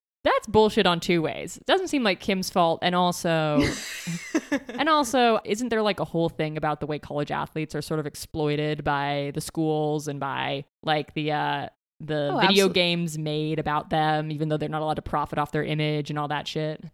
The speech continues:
Speaker 2: Absolutely, but at the same time, three hundred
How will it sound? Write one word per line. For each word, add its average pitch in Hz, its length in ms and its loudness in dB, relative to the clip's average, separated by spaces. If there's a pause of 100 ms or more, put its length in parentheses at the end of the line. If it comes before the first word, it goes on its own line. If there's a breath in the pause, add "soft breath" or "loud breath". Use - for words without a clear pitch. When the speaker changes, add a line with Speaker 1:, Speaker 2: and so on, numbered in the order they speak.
(100)
Speaker 2:
Absolutely, 190 840 2 (400)
but 180 500 0
at 185 180 -6
the 196 80 -6
same 180 300 -6
time, 180 680 -2 (720)
three 185 140 -6
hundred 233 260 -6